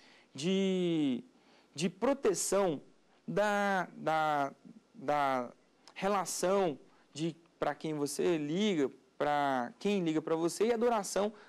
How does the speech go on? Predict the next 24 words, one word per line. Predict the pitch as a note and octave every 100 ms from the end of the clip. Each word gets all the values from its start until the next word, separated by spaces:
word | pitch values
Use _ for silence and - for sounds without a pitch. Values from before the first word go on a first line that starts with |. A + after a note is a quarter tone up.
| _
da | F3+
sua | - F#3
ligação. | F3+ F#3 F3 C3 A#2 - _ _ _ _
Beleza? | C#3+ G#3+ C3 - - _ _ _ _ _ _ _
Pergunta, | D4 A3 C3
pessoal, | - - G3 C3+ - - _ - - - _ _ _
qual | D4+ D#4
a |
diferença | - - F#3+ F#3+ G3 - - _ _
de | D3 F#3
quebra | - B3 B3 A#3+ C#4 C#4+ -
do | G#3
sigilo | G3+ F#3+ C#3+ D3+ B2+ A2+ - _ _ _ -
telefônico | D#3+ F3 A3 A#3+ C#4 - -
para | G#3+
interceptação | G#3+ G#3 G3 F#3+ - F3 F3+ F3+
telefônica? | F#3 F3 D3 B2 G#2+ - _
Muito | C3+ C3+ G3
bem, | D#3 C#3 - - -
foi | -
até | D3 E3+
uma | G3
pergunta | C4 G#3+ D#3+ G#3 G#3
aqui | - G#3 A#3+